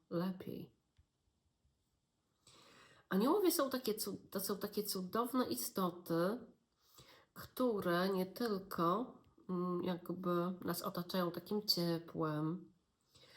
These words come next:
ale nie tylko, e, takim,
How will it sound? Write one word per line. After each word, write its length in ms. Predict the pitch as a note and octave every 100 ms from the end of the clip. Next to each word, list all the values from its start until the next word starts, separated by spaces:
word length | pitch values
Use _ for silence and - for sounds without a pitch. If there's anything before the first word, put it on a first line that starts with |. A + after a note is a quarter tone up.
| - - - _
ale 580 | F3+ E3+ E3 E3 E3 -
nie 340 | - F3 F3
tylko, 680 | F3+ G#3 F#3+ F#3 F3 E3 E3+ F3 - - _ _ _ _ _ _ _ _ _ - -
e, 100 | F3
takim, 840 | F#3 F#3 F#3 - F#3 E3+ E3